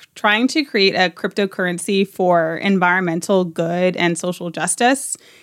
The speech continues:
And what they have been doing is using blockchain to track data and information. And so what they want to do is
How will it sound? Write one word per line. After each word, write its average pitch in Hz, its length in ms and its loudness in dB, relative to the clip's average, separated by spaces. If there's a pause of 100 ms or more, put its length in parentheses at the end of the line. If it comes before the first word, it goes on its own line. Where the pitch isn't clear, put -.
(180)
And 190 520 2
what 196 320 0
they 196 180 2
have 180 200 0
been 175 220 0
doing 226 520 2
is 185 340 2
using 233 480 2
blockchain 180 760 0
to 185 100 -6
track 190 500 -2
data 190 580 -2
and 190 140 -4
information. 180 960 0 (420)
And 220 160 2
so 220 140 2
what 208 220 4
they 247 100 4
want 202 280 2
to 202 80 -4
do 220 420 2
is 185 480 2